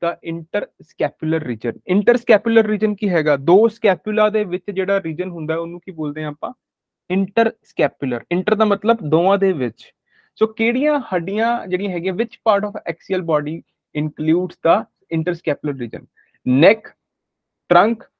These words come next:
head ਕਿ upper extremity? ਜਿਹੜੀ ਤੁਹਾਡੀ, ਮੈਂ ਹੁਣ ਦਿਖਾਣਾ ਤੁਹਾਨੂੰ ਇਹ ਕੁਐਸਚਨ, ਇੱਕ ਮਿੰਟ ਰੁਕੋ just, ਇਹ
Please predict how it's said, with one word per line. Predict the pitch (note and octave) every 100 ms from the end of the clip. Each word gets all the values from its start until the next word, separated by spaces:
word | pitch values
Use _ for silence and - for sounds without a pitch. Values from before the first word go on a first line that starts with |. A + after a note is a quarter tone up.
| _ _ _ _ -
head | G3 G#3+ - _ _ _ _
ਕਿ | B3+ -
upper | F3+ G3+
extremity? | F#3+ - D3+ C3 B2
ਜਿਹੜੀ | C3 F3 A3
ਤੁਹਾਡੀ, | G#3+ G#3 A3 A#3+ - _ _ _ -
ਮੈਂ | F3+
ਹੁਣ | G3+
ਦਿਖਾਣਾ | F#3+ F3+ D#3+ E3+
ਤੁਹਾਨੂੰ | - E3 F#3
ਇਹ | E3
ਕੁਐਸਚਨ, | D#3+ C#3+ F3 D#3+
ਇੱਕ | - E3
ਮਿੰਟ | G3 C3+
ਰੁਕੋ | -
just, | - - - _ _ _ _ _ _ _ _ _ _ -
ਇਹ | B2 B2+